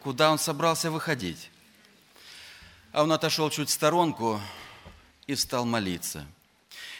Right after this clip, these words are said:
Я понял, это из религиозных евреев. Э, головной убор — это часть их молитвенной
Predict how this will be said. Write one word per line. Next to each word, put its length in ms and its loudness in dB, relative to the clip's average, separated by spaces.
Я 140 2
понял, 340 6
это 320 6
из 260 2
религиозных 680 2
евреев. 600 0
Э, 240 -4
головной 480 4
убор — 300 4
это 400 4
часть 480 2
их 140 -4
молитвенной 720 0